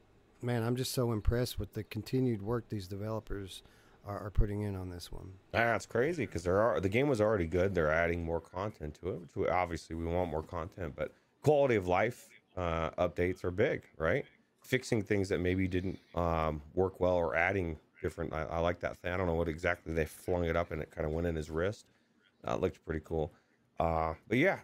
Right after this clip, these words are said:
Speaker 2: I, um, this said, Wolvie says this is more his type of game, fast paced, and, uh, yeah,
Speaker 1: Yeah.
Speaker 2: this is cool.
Speaker 1: Yeah, uh, uh, uh, as, uh, I would suggest that anyone who's interested in this, go to the Oculus page and, and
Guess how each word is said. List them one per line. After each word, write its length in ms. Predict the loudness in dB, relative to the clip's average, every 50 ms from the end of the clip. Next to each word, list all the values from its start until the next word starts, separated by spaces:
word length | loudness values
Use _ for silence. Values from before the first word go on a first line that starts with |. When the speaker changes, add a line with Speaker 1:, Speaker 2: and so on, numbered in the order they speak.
| _ _ 0
Speaker 2:
I, 180 | 2 2 4 4
um, 200 | 4 2 2 2
this 140 | 0 0 2
said, 260 | 2 0 2 2 2
Wolvie 300 | 2 2 4 2 0 0
says 240 | 2 0 0 0 -2
this 180 | -4 -2 0
is 380 | 0 0 0 -4 -12 -18 -20 _ _ _ _
more 380 | -6 0 0 2 2 2 0 -4 -6 -4
his 180 | -2 -2 -2 -2
type 280 | 0 0 0 0 0 -6
of 60 | -4
game, 300 | -2 -2 -2 -2 -4 -8 -12 _ _ _ _
fast 340 | _ 0 0 0 -4 -8 _
paced, 300 | -6 -4 -4 -4 -6 -10 -18 -20 -20 _ _ _
and, 320 | -6 -4 -4 -4 -4 -4 -4
uh, 200 | -4 -4 -6 -8 -8 -6
yeah, 140 | -4 -4 -4
Speaker 1:
Yeah. 40 | -4
Speaker 2:
this 220 | -8 -10 -8 -8
is 100 | -10 -10
cool. 260 | _ -4 -4 -4 -4 -6 _ _ _ _ _ _ _ _ _ _ _ _ _ _ _ _ -20 _ _ _ _ _
Speaker 1:
Yeah, 140 | -2 0 0
uh, 500 | 0 0 0 -2 -2 -4 -6 -6 -8 -10 -14 -14 _ _ _ _ _ _ -10 -8
uh, 20 |
uh, 140 | -8 -8 -8 -12 _ _ 0
as, 380 | 4 4 4 4 2 -2 0
uh, 340 | 0 2 2 2 0 -2 0
I 100 | 2 2
would 300 | 4 4 4 2 0 -6 -10 _
suggest 540 | -8 -6 -6 -2 2 4 4 4 4 2
that 100 | -2 -4
anyone 600 | -2 0 2 2 2 2 2 2 0 0 0 0
who's 260 | 0 0 -2 -2 -2 -2
interested 500 | -4 -2 -2 -2 -4 -2 -2 -2 -2 -2
in 120 | 0 -2
this, 180 | -2 -2 -4 -4
go 180 | -2 -2 0
to 80 | 0 -2
the 120 | -2 -2
Oculus 460 | -2 -2 -2 -4 -4 -6 -8 -8 -8
page 320 | -2 -2 -2 0 0 -4 -4
and, 160 | -6 -8 -6 -6
and 260 | -6 -4 -4 -6 -8